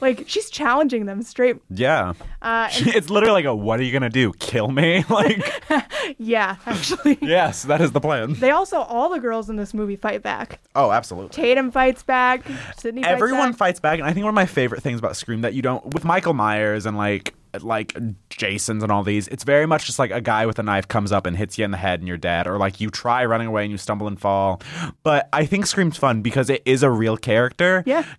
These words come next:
Speaker 2: Ghostface, he trips over things and he misses when he, like, swings a knife at people, and, like, the fight feels more realistic, which I
Speaker 1: Yeah.
Speaker 2: think gives it a little bit more, it gives some more legs and some more room to be, like,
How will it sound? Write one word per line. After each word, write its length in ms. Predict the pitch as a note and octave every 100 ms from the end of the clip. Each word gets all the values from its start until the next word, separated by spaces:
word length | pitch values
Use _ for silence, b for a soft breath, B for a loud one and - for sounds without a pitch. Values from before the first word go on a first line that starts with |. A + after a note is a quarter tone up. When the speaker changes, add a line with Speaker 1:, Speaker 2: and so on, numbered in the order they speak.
| -
Speaker 2:
Ghostface, 560 | D3 D#3 F3 E3+ E3 E3+ B -
he 240 | - D#3+
trips 340 | - F#3 -
over 260 | D#3+ F3+ F3
things 460 | C#3+ C3+ A2+ G2+ -
and 120 | C3
he 160 | C3+ C#3+
misses 500 | C3+ E3+ F3+ C3 B2+
when 120 | C3+
he, 100 | C3+
like, 180 | B2+ A#2
swings 320 | - D3 C3+
a 60 | B2+
knife 240 | B2+ D#3+
at 80 | B2+
people, 260 | A#2+ G#2 -
and, 180 | B2+
like, 180 | B2 B2 - -
the 180 | C#3
fight 420 | D3 - D#3 D#3+ -
feels 240 | C#3+ A#2
more 160 | A#2+ A2+
realistic, 600 | G#2 G2 A2 - D#2+ D#2+
which 100 | G#2+
I 140 | E4
Speaker 1:
Yeah. 40 | -
Speaker 2:
think 180 | B2 A2
gives 160 | G2+
it 80 | A2
a 80 | A2
little 260 | A2 G#2+ A2
bit 180 | A2
more, 440 | A2 G#2+ G#2 G2 F#2+ B B -
it 120 | E3
gives 180 | F3+ E3+
some 100 | F3
more 160 | D3
legs 400 | C3 A#2+ A#2 G#2+
and 100 | G#2
some 140 | G2 A#2
more 240 | A2+ A2+
room 240 | G2+ A2 G2+
to 120 | A2+
be, 200 | F2 A2
like, 240 | G2+ G2